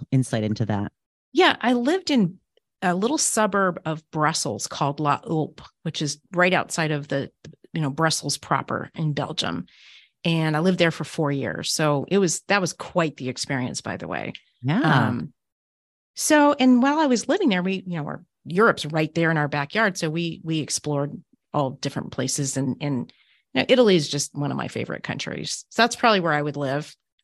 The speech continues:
Speaker 2: Um, but, you know, I'll, the other thing I would do, I am, and, and I'm not just saying this, it's the truth.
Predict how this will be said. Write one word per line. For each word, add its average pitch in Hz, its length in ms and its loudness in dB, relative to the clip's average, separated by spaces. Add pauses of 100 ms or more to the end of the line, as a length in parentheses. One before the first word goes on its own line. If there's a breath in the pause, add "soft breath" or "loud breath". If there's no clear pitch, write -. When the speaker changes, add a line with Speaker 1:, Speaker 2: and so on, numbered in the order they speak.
(180)
Speaker 2:
Um, 151 540 -2 (1040 soft breath)
but, 277 180 4
you 277 120 6
know, 277 260 6
I'll, 262 320 -4
the 214 140 -2
other 403 180 -2
thing 220 220 4
I 180 80 2
would 165 160 0
do, 156 400 -2 (360)
I 208 120 2
am, 190 480 2
and, 196 200 -4
and 202 140 2
I'm 196 100 2
not 294 160 4
just - 220 -2
saying 156 240 0
this, 139 180 -6
it's 180 160 -8
the 190 120 -6
truth. 156 340 -4